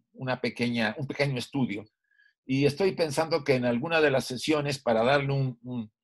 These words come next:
un sesgo, como hizo Carmen con la, con la cla-, con la,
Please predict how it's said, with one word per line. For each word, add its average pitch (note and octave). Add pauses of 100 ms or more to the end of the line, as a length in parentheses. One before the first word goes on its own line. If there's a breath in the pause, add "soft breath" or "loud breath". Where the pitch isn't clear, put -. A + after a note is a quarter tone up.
(100)
un D3
sesgo, A#2+
como A2+
hizo C3
Carmen C#3
con G2+
la, F#2+ (1200)
con G#2+
la A2+
cla-, C#3
con A2+
la, G2+